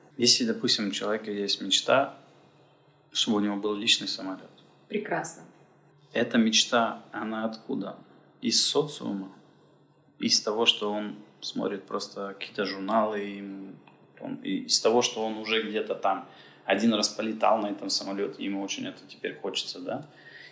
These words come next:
Speaker 1: Или это из того, что какая-то у него есть мечта, какое-то что-то действительно такая вот какая-то на крыльях, как ты говоришь?
Speaker 2: Смотри, э, это достаточно легко проверить.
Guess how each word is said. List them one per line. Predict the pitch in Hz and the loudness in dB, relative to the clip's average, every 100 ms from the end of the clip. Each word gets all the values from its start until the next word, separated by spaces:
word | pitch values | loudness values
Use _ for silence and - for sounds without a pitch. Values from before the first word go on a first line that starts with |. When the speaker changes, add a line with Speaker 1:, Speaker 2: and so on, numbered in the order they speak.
| - | -2
Speaker 1:
Или | - 139 165 | 8 10 10
это | 156 147 | 8 6
из | 131 117 - - - - | 4 6 6 6 2 0
того, | - 107 117 | 2 4 4
что | - 110 | 2 0
какая-то | 110 101 113 110 107 | -4 0 2 2 -4
у | |
него | 104 104 | -6 -6
есть | 104 98 - | 2 2 2
мечта, | 101 - - 117 | 2 2 6 4
какое-то | 113 95 104 104 110 95 | 4 -4 -2 0 0 2
что-то | - 110 - 95 92 - | 2 2 -2 -8 -10 -4
действительно | - 117 92 92 | -4 -4 -8 -4
такая | 95 - 95 92 | -4 -4 -6 -6
вот | 92 | -10
какая-то | 95 95 98 95 - - | -12 -4 -2 -2 -6 -6
на | - 101 | -4 -4
крыльях, | - 110 101 92 - | 0 0 0 -4 -10
как | - - | -18 -16
ты | - | -12
говоришь? | 92 92 92 - - | -10 -8 -8 -4 0
Speaker 2:
Смотри, | 269 269 233 - - | 4 4 4 0 -2
э, | - 202 202 196 190 - - - - - - | 0 0 0 -6 -8 -8 -12 -20 -20 -20 -2
это | 247 233 - | 0 0 0
достаточно | 240 240 - 262 254 - - | 0 -2 2 2 2 -2 -2
легко | 185 175 - | -4 -4 -6
проверить. | 190 185 175 170 135 - - | -6 -6 -6 -8 -12 -14 -18